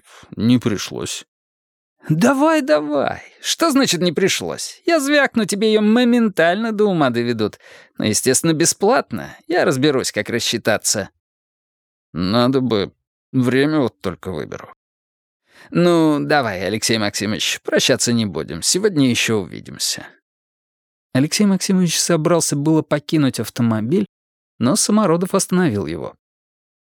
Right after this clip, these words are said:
"Ты это... ты не сомневайся", проговорил он, доверительно понизив голос.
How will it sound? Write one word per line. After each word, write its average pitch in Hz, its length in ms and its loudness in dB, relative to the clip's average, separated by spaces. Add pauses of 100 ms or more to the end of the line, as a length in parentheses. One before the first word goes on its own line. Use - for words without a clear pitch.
(200)
"Ты 107 440 2 (240)
это... 92 460 -6 (480)
ты - 380 -6 (100)
не 123 380 2
сомневайся", 117 640 -2 (500)
проговорил 110 540 2
он, 127 240 0
доверительно 120 540 0
понизив 117 540 0
голос. - 480 -8